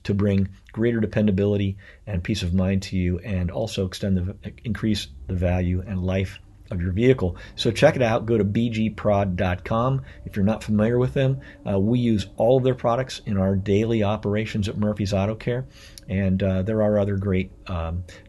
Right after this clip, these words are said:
distributors in town as well. Uh, also, we wanna say thank you to Mike's Car Wash. Mike's Car Wash, uh, you know, if you, if you listen to Jan when she's on the show with me, she, uh, is a huge fan. I am too.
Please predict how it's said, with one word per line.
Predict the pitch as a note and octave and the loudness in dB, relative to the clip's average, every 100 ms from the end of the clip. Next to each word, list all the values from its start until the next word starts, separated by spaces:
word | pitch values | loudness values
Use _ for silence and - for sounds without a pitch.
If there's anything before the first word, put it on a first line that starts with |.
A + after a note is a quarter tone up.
| G2 | -8
distributors | F#2+ A#2 G#2 F#2+ - | -2 0 2 0 0
in | A2+ G2 | -4 -2
town | G2+ F2+ F2 | 0 -2 -2
as | F#2+ F2 | -4 -2
well. | A2 C3 F3+ - - - - | 2 4 4 -2 -18 -14 -4
Uh, | A2 | 0
also, | - D#3+ D#3 | 2 2 4
we | C3+ | 6
wanna | C3+ B2+ | 6 4
say | A#2 | 2
thank | G2+ A2+ A2+ | 0 0 0
you | G#2 | -2
to | F#2 | 2
Mike's | F#2 G#2+ C#3+ - | 2 2 0 -6
Car | - - F#2+ F#2+ | -8 0 2 2
Wash. | E2 D#2+ F2 - - - - | 2 -2 -6 -10 -18 -16 -2
Mike's | F#3+ - | -2 4
Car | D3 | 6
Wash, | C#3+ C#3 C3 - | 8 6 4 -2
uh, | D3 A#2 | -2 0
you | A#2 | 2
know, | A#2+ | 2
if | A#2 G#2 | 2 2
you, | G2+ | 2
if | A#2+ | 2
you | G#2+ | 2
listen | A#2 C3 A2+ | 4 4 2
to | G2+ | 2
Jan | F#2 G#2 A2 | 2 2 2
when | A2 | 2
she's | G2+ G2+ | 0 0
on | G2 G2 | 2 2
the | F#2+ | 2
show | - | 0
with | A2 G2 | 0 2
me, | G2+ | 0
she, | F#2+ C#3 B2+ B2 | -2 -2 0 2
uh, | G#2 | 2
is | - G#2+ G#2 | 0 0 -2
a | |
huge | G2 - C#3+ C3+ | -2 0 4 4
fan. | - A2+ G2+ F#2+ - | 2 0 0 0 -4
I | G2+ G2 | -2 2
am | F#2+ G2 | 2 0
too. | - G3+ A3 | 2 2 2